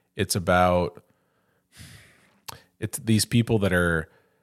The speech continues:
man, I'm gonna have a hard time explaining this. Basically, it's almost like an auction show.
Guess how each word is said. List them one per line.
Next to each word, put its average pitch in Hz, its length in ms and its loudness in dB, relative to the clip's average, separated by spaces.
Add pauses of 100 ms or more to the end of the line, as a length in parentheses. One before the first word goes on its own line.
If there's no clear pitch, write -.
(1500)
man, 85 360 -2
I'm 80 100 -4
gonna 87 120 -2
have 82 100 -4
a - 20 -12
hard 87 200 -2
time 85 160 -6
explaining 82 360 -4
this. 76 120 -6
Basically, - 360 0
it's - 120 -2
almost 113 280 0
like 95 100 0
an 90 100 -2
auction - 440 0
show. 131 300 4